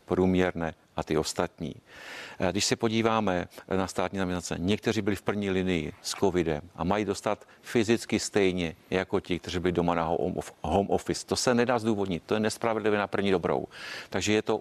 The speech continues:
úplně špatně. Takže má se přidat těm, kteří jsou výborní, kteří mají skvělé výsledky, kteří byli v první linii s covidem, s tím nemá problém. Ale plošné navýšení všem stejně je prostě socialistický nesmysl.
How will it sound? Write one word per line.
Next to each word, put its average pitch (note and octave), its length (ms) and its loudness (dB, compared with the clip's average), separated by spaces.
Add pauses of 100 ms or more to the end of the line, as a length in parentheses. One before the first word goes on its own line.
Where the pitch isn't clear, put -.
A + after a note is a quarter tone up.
úplně G#2 320 0
špatně. - 400 -4 (320)
Takže G#2 260 -2
má B2+ 180 0
se C3+ 140 -4
přidat A#2+ 320 0
těm, A#2 260 2
kteří G#2 400 0 (180)
jsou - 240 0 (580)
výborní, C3+ 800 2 (220)
kteří G#2 180 -4
mají G2+ 180 2
skvělé B2+ 340 2
výsledky, A#2+ 520 0
kteří G2+ 180 -2
byli G2+ 180 2
v - 40 -14
první G2+ 260 -4
linii F#2+ 200 -2
s - 100 -8
covidem, G#2 400 0
s - 100 -14
tím G#2 120 2
nemá F#2+ 180 4
problém. F2+ 420 0 (160)
Ale F2+ 160 2
plošné B2+ 520 0
navýšení A#2 420 0
všem A#2+ 280 0
stejně F#2+ 520 0 (200)
je A#2 80 2
prostě - 260 0
socialistický C3 640 0
nesmysl. A2+ 540 4